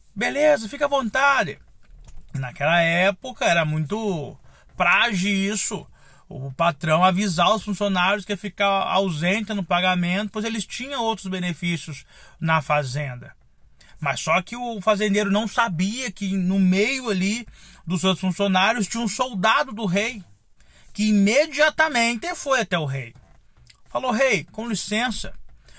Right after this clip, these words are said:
o senhor não abonou a dívida do fazendeiro?"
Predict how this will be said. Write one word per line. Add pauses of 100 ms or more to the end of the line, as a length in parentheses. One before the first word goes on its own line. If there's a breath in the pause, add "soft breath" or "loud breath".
(140 loud breath)
o
senhor
não
abonou (1040 loud breath)
a
dívida
do
fazendeiro?"